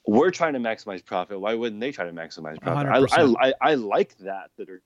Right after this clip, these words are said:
Speaker 1: trying to do that because I feel like if you go to eBay, no one looks stressed out. It looks like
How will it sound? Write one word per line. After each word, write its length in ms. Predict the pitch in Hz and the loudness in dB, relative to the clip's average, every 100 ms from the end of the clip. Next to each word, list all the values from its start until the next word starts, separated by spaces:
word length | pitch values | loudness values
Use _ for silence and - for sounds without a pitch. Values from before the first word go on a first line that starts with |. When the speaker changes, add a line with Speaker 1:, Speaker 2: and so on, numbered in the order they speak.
| _ | _
Speaker 1:
trying 240 | - 92 | -14 -12
to 60 | 87 | -14
do 120 | 90 | -18
that 180 | 90 85 | -18 -14
because 360 | 95 - 92 104 | -12 -8 -4 -4
I 60 | |
feel 200 | - 120 | 2 4
like 180 | 110 101 _ _ _ _ _ _ _ - | 4 0 _ _ _ _ _ _ _ 2
if 160 | 131 | 2
you 120 | 156 190 | 4 2
go 240 | 131 151 | 6 6
to 100 | 151 | 4
eBay, 500 | 120 113 127 143 165 _ _ _ _ | 0 -4 -4 -6 -10 _ _ _ _
no 360 | 104 117 127 139 | -2 2 6 6
one 280 | 147 147 143 | 6 2 0
looks 340 | 123 120 - | -2 -4 -8
stressed 500 | - - 104 95 - | -16 -10 -8 -8 -12
out. 260 | 71 58 - _ | -14 -14 -18 _
It 100 | 113 | -2
looks 360 | 113 147 - - | 2 2 2 0
like 240 | 147 120 | 0 0